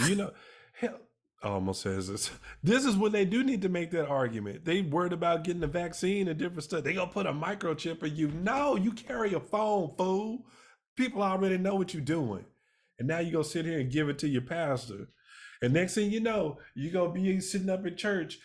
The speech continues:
Then the prophet gonna come who's looked at your phone and start telling you a prophet, a prophet lie.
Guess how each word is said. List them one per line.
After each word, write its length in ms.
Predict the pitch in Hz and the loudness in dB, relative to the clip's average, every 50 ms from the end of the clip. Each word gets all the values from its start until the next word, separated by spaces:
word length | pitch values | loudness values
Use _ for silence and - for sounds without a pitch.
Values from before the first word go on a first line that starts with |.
| - - - | -18 -6 -2
Then 140 | 123 147 170 | 0 2 2
the 80 | 180 156 | 0 -2
prophet 480 | - 214 214 202 202 196 - 160 151 | 0 2 2 2 2 2 0 -2 2
gonna 180 | 143 139 139 135 | 2 2 2 2
come 340 | 135 - 147 143 139 135 - - - | 0 0 2 2 2 0 -2 -6 -4
who's 240 | - 127 139 139 127 | 0 0 2 2 2
looked 240 | 127 143 143 143 170 | 2 2 2 0 -2
at 140 | 147 - 156 | -4 0 0
your 120 | 151 147 | 0 0
phone 420 | 147 - 151 147 147 147 147 147 147 - - - - | 0 0 2 2 2 2 0 -2 -4 -10 -12 -6 -4
and 80 | 143 143 | -4 -2
start 420 | - 175 160 156 143 131 131 - | 2 2 4 4 4 2 0 -4
telling 280 | - 196 190 185 185 190 | 0 0 2 2 2 2
you 140 | 190 185 | 2 2
a 40 | 175 | 0
prophet, 380 | 175 - 190 180 175 165 - 123 | 0 -2 -2 -2 -2 -4 -4 -4
a 80 | 120 | -4
prophet 380 | - - - 196 175 - - 131 | -2 2 2 2 2 4 2 2
lie. 320 | 127 127 113 98 92 85 | 2 2 0 -2 -6 -10